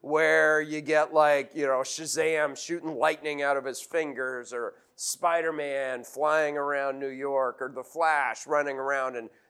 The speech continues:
actually shoplifting. I mean, seriously. Uh, and, and, but that's kinda human nature, isn't it?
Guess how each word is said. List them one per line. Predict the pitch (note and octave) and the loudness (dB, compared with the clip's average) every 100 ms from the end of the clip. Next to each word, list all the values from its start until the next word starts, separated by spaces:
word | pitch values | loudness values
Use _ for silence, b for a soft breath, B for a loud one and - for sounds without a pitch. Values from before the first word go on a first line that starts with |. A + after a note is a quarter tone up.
| - | -8
actually | D3 F3 F3 E3 D3 | 0 0 0 -4 -4
shoplifting. | B2+ - - D3+ C#3+ C#3+ B2 - A#2 G2+ A2 | -4 -10 0 2 2 0 -2 -4 -8 -6 -4
I | |
mean, | C3+ C#3 C3+ | -4 -4 -4
seriously. | - E3 C3+ G#2+ - A#2 F#2+ C2 _ b b b - | -6 -4 -4 -6 -8 -8 -8 -10 _ b b b -6
Uh, | C#3 C#3 C3+ C3+ C3+ - | 0 2 2 2 -2 -2
and, | F#3 G3 F#3+ | 0 -2 0
and, | F#3+ F#3+ D#3 | 0 0 0
but | F#3+ | 0
that's | G#3 G3+ - | 2 2 0
kinda | A#3 A3 | -4 -2
human | F#3 G3 G3 D#3+ | -2 -4 -8 -4
nature, | D#3+ F3 C3+ A#2+ | -6 -6 -8 -6
isn't | D3+ A#2 | -6 -8
it? | F#2+ | -18